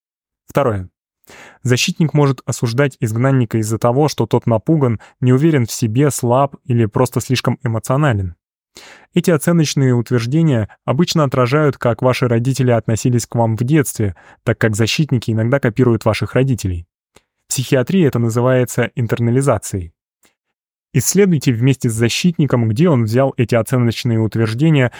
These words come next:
чтобы удостовериться, что они не описывают истинного изгнанника, а являются скорее заимствованными родительскими установками.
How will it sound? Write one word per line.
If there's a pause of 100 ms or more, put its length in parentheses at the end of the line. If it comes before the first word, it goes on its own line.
(100)
чтобы
удостовериться,
что
они
не
описывают
истинного
изгнанника, (180)
а
являются
скорее
заимствованными
родительскими
установками.